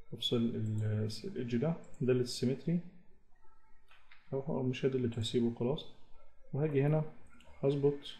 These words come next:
ال-، الشكل الخارجي ده مع الخطوط بتاعتنا، وبعد كده اسلكت على السبلاين ده واعمل له ايه، اعمل له ديتاش. اوكي،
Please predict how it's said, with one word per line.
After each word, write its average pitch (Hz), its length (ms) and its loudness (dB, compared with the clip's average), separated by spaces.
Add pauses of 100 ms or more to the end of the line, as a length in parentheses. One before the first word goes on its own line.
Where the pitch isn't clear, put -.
(400)
ال-، 110 540 0 (520)
الشكل - 320 0
الخارجي 127 440 4
ده 131 140 8
مع 135 260 2 (2500)
الخطوط - 320 -8
بتاعتنا، 135 460 2 (1400)
وبعد 147 200 4
كده 143 160 6
اسلكت 131 380 4
على 113 100 4
السبلاين 127 440 2
ده 127 120 6
واعمل 120 280 6
له 117 80 4
ايه، 117 180 2 (720)
اعمل 120 260 2
له 123 80 2 (840)
ديتاش. 127 560 -2 (400)
اوكي، 117 240 -4